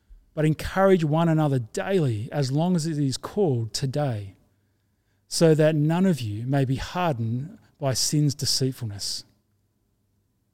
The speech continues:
You see that? See, this is telling us, the Hebrew, the writer of Hebrews is telling us why we need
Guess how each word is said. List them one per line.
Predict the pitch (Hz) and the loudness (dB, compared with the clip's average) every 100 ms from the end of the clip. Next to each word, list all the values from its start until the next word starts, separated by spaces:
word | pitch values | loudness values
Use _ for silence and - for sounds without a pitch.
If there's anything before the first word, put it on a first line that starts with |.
| _ _ - | _ _ -8
You | 151 | -4
see | - 175 | -2 -2
that? | 180 - _ _ _ _ _ _ - | -4 -10 _ _ _ _ _ _ -6
See, | 190 | -2
this | 180 165 170 - - | 0 0 -2 -4 -10
is | 180 143 | -10 -6
telling | - 185 196 | -4 -2 0
us, | 160 135 - - - - _ _ _ _ | -2 -2 -4 -6 -18 -20 _ _ _ _
the | 147 | -2
Hebrew, | 165 185 170 156 - | 0 2 2 0 -6
the | 165 139 | -4 0
writer | 175 | 2
of | 139 | 2
Hebrews | 135 165 127 | 0 0 -2
is | 120 | -4
telling | - 190 160 | -6 -4 -2
us | 110 | -2
why | 156 165 | -2 0
we | 156 143 | 0 2
need | 135 139 156 139 131 135 | 2 0 0 0 0 -4